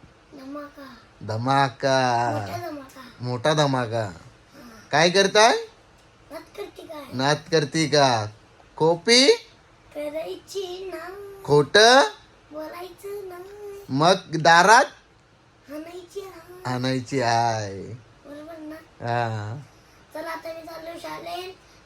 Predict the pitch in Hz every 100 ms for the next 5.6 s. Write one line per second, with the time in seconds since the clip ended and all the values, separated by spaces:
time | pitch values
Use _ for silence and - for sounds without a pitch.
0 | - 294 302 302 320 302 311 311 294 294
1 | 311 302 285 - - 302 311 320 302 294
2 | 294 247 - _ - _ - _ _ -
3 | _ - _ - - - 135 156 139 131
4 | 143 165 143 139 - 107 120 123 - 123
5 | 131 127 120 120 113